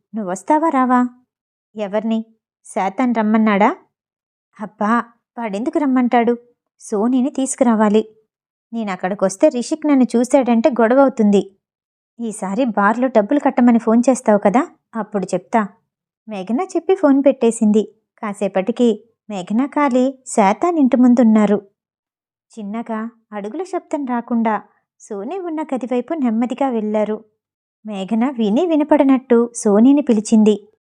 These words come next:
సోనీ మేఘన గొంతు వినపడగానే, "అక్క, నేను నిన్ను చాలా మిస్ అవుతున్నాను," అంటూ ఏడ్చేసింది. "వచ్చేశానుగా, బయటికి తీసుకెళ్తాను," మేఘన చెప్తూ ఓదార్చింది.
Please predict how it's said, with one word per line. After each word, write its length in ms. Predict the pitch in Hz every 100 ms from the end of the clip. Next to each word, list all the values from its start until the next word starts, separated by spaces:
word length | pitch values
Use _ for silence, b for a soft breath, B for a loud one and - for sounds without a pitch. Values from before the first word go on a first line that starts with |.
| _ _ _ _
సోనీ 420 | - 226 208 247
మేఘన 420 | 302 214 196 277
గొంతు 300 | 339 330 311
వినపడగానే, 800 | 277 233 254 247 262 247 247 233 _ _ _ - 214
"అక్క, 220 | 220 247 254 _ _ _ -
నేను 180 | 240 240
నిన్ను 200 | 240 240
చాలా 340 | 302 277 269
మిస్ 280 | 302 254 -
అవుతున్నాను," 580 | 269 269 233 233 220 208 _ _ _ _ 226
అంటూ 320 | 185 185 381
ఏడ్చేసింది. 920 | 330 294 - 277 - - 220 214 _ _ _ _ _ _ -
"వచ్చేశానుగా, 640 | 190 190 254 262 247 233 285 - _ -
బయటికి 320 | 208 208 285
తీసుకెళ్తాను," 640 | - 220 - 214 226 208 202 _ _ _ 208
మేఘన 320 | 190 180 254 330
చెప్తూ 280 | 359 359 415
ఓదార్చింది. 880 | 339 330 330 311 - 233 220 208